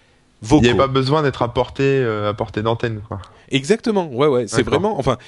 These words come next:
Speaker 2: ça passe par le réseau, tu vois. C'est presque comme des S M S, vraiment. Sauf que tout ça, c'est pareil, hein, c'est des données informatiques.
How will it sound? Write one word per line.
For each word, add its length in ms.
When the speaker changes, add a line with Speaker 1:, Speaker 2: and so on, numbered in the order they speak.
Speaker 2:
ça 180
passe 240
par 160
le 100
réseau, 340
tu 140
vois. 220
C'est 420
presque 360
comme 200
des 100
S 200
M 100
S, 200
vraiment. 340
Sauf 180
que 200
tout 140
ça, 160
c'est 120
pareil, 360
hein, 100
c'est 160
des 140
données 320
informatiques. 600